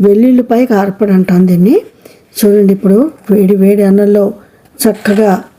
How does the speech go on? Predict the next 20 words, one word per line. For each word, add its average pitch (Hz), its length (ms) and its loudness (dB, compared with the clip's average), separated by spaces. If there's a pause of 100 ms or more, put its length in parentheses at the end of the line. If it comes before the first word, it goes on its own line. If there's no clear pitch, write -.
మంచిగా 208 480 0
కారపొడి 190 440 0
వేసుకుని 190 440 0 (680)
నెయ్యి 202 360 2
కానీ 214 240 2 (140)
నూనె 202 260 2
కానీ, 180 260 0 (500)
మాకైతే 202 400 0 (100)
నెయ్యి 190 200 2
అయితే 202 240 -2
చాలా 190 280 2
ఇష్టం, 214 220 -2 (540)
అందుకని 196 320 2 (140)
ఆవు 196 180 2
నెయ్యి 208 200 0
చక్కగా 196 380 -2
వేసుకుని 208 460 0 (560)
మంచిగా 202 420 0
కలుపుకొని, 190 480 0 (540)
మా 196 100 2